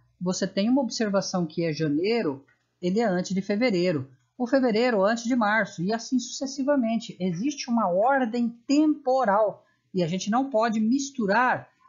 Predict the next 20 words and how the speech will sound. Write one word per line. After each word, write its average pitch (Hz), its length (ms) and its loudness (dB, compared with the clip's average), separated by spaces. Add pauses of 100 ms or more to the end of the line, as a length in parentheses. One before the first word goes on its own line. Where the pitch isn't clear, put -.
as 175 260 0
linhas 190 500 -2
aí 185 320 -2
das 202 280 -2
séries, 190 580 -2 (320)
porque, 226 880 0
eh, 214 280 -2 (200)
perde 214 720 -2
o 214 140 -8
conceito. 160 540 -4
Não 214 180 0
é 262 80 0
igual 208 400 0
uma 220 140 0
seção 226 360 -8
cruzada 180 520 -4
que 180 100 -20
você 208 300 -10
pode 190 320 -4
embaralhar. 190 680 -2